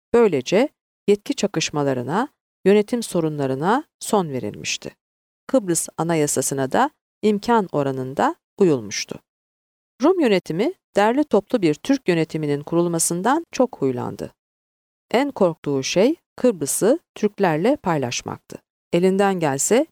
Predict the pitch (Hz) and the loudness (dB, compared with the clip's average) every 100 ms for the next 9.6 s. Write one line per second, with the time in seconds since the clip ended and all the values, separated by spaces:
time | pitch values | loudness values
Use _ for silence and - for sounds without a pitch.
0 | - 196 165 196 240 - 143 139 139 180 | 2 2 4 4 4 0 -2 -2 -2 -2
1 | 170 170 170 180 220 240 160 196 294 - | 2 2 4 0 2 0 2 0 0 0
2 | 165 123 107 107 - - - - _ _ | -2 -2 -6 -6 -8 -10 -14 -18 _ _
3 | _ _ - 302 339 214 180 190 180 156 | _ _ -2 0 2 2 2 0 2 0
4 | 156 156 143 131 156 165 240 220 151 131 | 2 0 0 0 -2 0 -2 0 -2 -2
5 | 127 135 208 247 - 285 269 202 180 135 | -4 -4 -4 -6 -2 0 0 -2 0 -2
6 | 131 - 131 117 127 202 285 _ 170 160 | -2 -2 -4 -4 -2 -2 -4 _ 2 2
7 | 151 147 147 135 143 139 131 127 185 269 | 2 -2 -4 -4 -6 -4 -4 -2 -2 -2
8 | - 190 160 156 143 139 - 135 127 123 | 0 0 0 -2 -4 -6 -4 0 0 -2
9 | 127 - - - - | -6 -8 -6 -8 -10